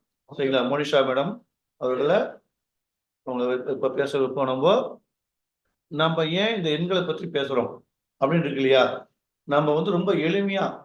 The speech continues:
மக்கள் வந்து இன்னைக்கு எதை தின்னா பித்தம் தெளியும் அப்படிங்கிறது தான் மக்கள் இருக்காங்க. சரிங்களா? எங்-, எங்களுடைய ஜோதிடர், ஜோதிடர்களும் வந்து சரியான தீர்வு பெரும்பாலும் கொடுக்கறது இல்ல. ஒரு சிலர் தான், ஒரு சிலர்னா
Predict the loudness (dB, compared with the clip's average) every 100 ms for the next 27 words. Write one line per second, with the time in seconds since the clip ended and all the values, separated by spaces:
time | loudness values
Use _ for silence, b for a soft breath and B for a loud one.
0 | _ -12 -8 -2 -2 0 -2 0 -2 -2
1 | -4 -8 -14 _ _ _ _ -10 -8 -8
2 | -2 0 0 0 0 0 0 -2 -2 0
3 | 2 2 -2 -2 0 4 4 6 4 2
4 | 0 -2 0 -2 -2 -6 -16 _ _ _
5 | _ _ _ 0 4 4 2 -2 -12 _
6 | _ -12 -12 -8 -4 0 0 0 0 2
7 | 4 2 2 2 0 2 2 0 -2 -2
8 | -2 0 0 -2 -6 -16 _ _ -6 -4
9 | 0 2 0 0 0 2 2 4 2 0
10 | -8 -14 _ -6 -2 2 2 2 0 -4
11 | -4 -4 -6 -8 -18 _ _ _ _ _
12 | _ -2 0 2 2 2 2 -2 0 0
13 | 2 2